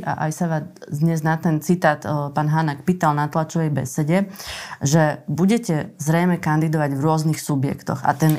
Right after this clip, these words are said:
jeho presný citát bol: „Je to vysoko pravdepodobné, keďže Mikuláš Dzurinda sa bude profilovať ako liberálna strana,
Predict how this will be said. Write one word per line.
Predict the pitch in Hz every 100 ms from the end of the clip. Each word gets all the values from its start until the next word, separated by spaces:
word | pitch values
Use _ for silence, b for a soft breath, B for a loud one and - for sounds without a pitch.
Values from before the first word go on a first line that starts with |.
| 165
jeho | 185 196 156 -
presný | 180 190 196 165
citát | - 175 175 151
bol: | 147 143 135 131 B B B
„Je | 175
to | 175
vysoko | 139 196 - 220 156
pravdepodobné, | - 135 135 139 139 135 147 143 196 220
keďže | 214 165 151 156
Mikuláš | 196 220 165 147
Dzurinda | 156 180 185 170
sa | 170
bude | 156 160 147
profilovať | 156 175 180 180 156 151
ako | - 147 151 147 -
liberálna | 156 165 175 165 156 131
strana, | - - 135 139 180